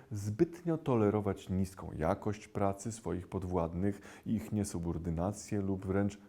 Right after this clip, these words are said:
lekceważenie obowiązków. Tak więc, ponieważ pan Adam zaznaczał reakcje, które świadczyły o bardzo wysokiej empatii, rozmijał się ze wskazaniami ekspertów.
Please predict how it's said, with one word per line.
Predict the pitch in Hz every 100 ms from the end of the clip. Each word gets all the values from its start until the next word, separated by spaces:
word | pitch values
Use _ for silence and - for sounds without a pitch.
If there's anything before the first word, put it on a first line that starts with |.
| -
lekceważenie | 80 78 - 85 85 80 80 78
obowiązków. | 104 143 98 85 - - - _ _ _ _ _ _ _ _ _ - - - - -
Tak | 120
więc, | 123 135 123
ponieważ | - 123 123 110
pan | - 104 95
Adam | 104 95 80 - -
zaznaczał | 92 85 87 87 - 87
reakcje, | 87 - 87 - - 85
które | - 90 82
świadczyły | - 85 - 98 90 87
o | 90 85
bardzo | 85 85 90 82
wysokiej | 87 82 - - 80 78 -
empatii, | 73 71 - - 107 135 - - -
rozmijał | 147 202 196 175 143 110 123
się | - 147
ze | 135 143
wskazaniami | - 139 139 98 85 95
ekspertów. | 131 - - 165 113 - -